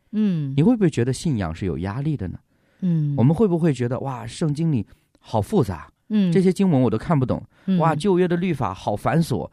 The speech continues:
Speaker 1: 嗯。
Speaker 2: 哎呀，我人怎么可能守得住呢？
Speaker 1: 对，对，
Speaker 2: 我们究竟是带着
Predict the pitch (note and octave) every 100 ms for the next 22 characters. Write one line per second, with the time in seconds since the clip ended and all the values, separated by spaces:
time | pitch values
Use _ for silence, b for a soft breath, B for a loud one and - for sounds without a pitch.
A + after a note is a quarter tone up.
0 | b G3 F#3 G#3 F3 E3+ D3 F3+ G3+ D#3+
1 | D#3+ D3+ F3 G2+ G#2+ B2+ F#3+ A#2+ A#2 _
2 | - A#3 E3 D#3+ B2 D#3+ A3+ A#3+ A#3 G#3
3 | G#3 G3+ F#3